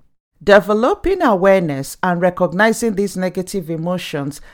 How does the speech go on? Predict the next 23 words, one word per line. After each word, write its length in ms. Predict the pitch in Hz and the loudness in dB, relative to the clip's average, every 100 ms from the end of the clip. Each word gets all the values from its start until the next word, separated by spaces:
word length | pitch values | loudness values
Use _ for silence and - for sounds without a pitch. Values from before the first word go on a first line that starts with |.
| - 180 | -6 0
are 120 | 175 | 2
important 760 | 175 - 240 - - 170 143 | 0 -2 -2 -2 0 -2 0
because 720 | 175 175 - 381 180 147 - - _ _ - | -6 -8 -4 -2 -2 -2 -8 -16 _ _ -2
they 100 | 226 | -2
open 340 | 311 311 427 349 | -2 -6 -4 -4
the 140 | 226 | -4
door 200 | 170 214 | 0 0
for 220 | - 202 | 0 -4
you 160 | 185 196 | -4 -6
to 180 | 202 196 | -6 -8
be 200 | 160 185 | -6 -4
able 200 | 180 202 | -4 -6
to 300 | - 170 - - | -6 -8 -6 -2
ask 480 | 202 147 - - - - - | 0 0 -4 -14 -20 -10 -2
and 160 | 180 180 | -2 -2
answer 380 | 202 202 - 202 | -6 -6 -2 -2
the 140 | 175 | -2
question, 760 | 175 - 170 - - 143 135 127 _ _ _ _ _ _ _ | -8 -4 -4 -4 -8 -8 -8 -10 _ _ _ _ _ _ _
"What 380 | 151 190 202 - _ - | -6 -4 -4 -10 _ -10
can 220 | 185 170 | -6 -4
I 160 | 165 | -6
do 220 | 160 - 156 | -6 -10 -8
next?" 680 | 151 139 - - - - | -6 -8 -10 -16 -16 -20